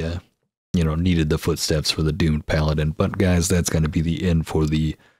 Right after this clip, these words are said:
Pilgrim's Perch guide. Hopefully you've enjoyed this. Hopefully this has helped you out. Again, if anybody knows about that one locked door at the very beginning of the video, let me know down in the comments below.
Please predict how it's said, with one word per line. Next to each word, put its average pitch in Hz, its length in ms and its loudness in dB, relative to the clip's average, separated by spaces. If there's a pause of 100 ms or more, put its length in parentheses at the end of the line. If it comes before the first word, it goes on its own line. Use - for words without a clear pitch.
(160)
Pilgrim's 90 460 2
Perch 82 340 0
guide. 80 320 2
Hopefully 80 360 0
you've 76 100 0
enjoyed 80 420 2
this. 80 200 0
Hopefully 76 340 -2
this 71 100 -2
has 73 160 -2
helped 82 300 -4
you 80 160 2
out. 80 260 0 (560)
Again, 90 240 2
if 76 100 -2
anybody 80 300 0
knows 80 320 0
about 80 320 -2
that 78 180 0
one 82 400 -2
locked 85 360 0
door 82 260 0
at 78 80 -2
the - 120 -14
very - 220 -6
beginning 85 460 0
of 82 80 2
the 82 60 2
video, 82 480 2
let 80 180 -4
me 82 60 -4
know 80 160 0
down 80 200 2
in 78 60 0
the - 120 -8
comments 82 400 0
below. 82 520 -2